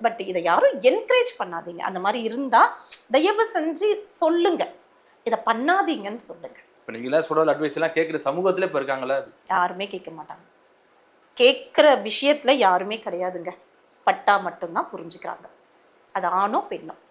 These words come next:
Speaker 1: சொல்லி புரியறது யாருமே கிடையாது. இன்னைக்கு ஸ்-, இன்னைக்கு, இன்னைக்கு ச-, அஹ், கரண்ட் சிச்சுவேஷன்ல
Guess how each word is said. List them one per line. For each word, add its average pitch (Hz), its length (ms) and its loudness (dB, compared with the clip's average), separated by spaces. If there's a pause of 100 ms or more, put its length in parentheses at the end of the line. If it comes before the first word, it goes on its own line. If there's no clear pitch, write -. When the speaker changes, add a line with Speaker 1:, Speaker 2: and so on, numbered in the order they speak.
(420)
Speaker 1:
சொல்லி 285 460 4
புரியறது 247 580 -2 (120)
யாருமே 202 480 4
கிடையாது. - 300 -12 (360)
இன்னைக்கு 180 360 -6
ஸ்-, - 220 -12
இன்னைக்கு, 202 680 -4
இன்னைக்கு 381 720 4
ச-, 262 200 2 (380)
அஹ், 196 320 0
கரண்ட் 370 480 4
சிச்சுவேஷன்ல 220 720 -2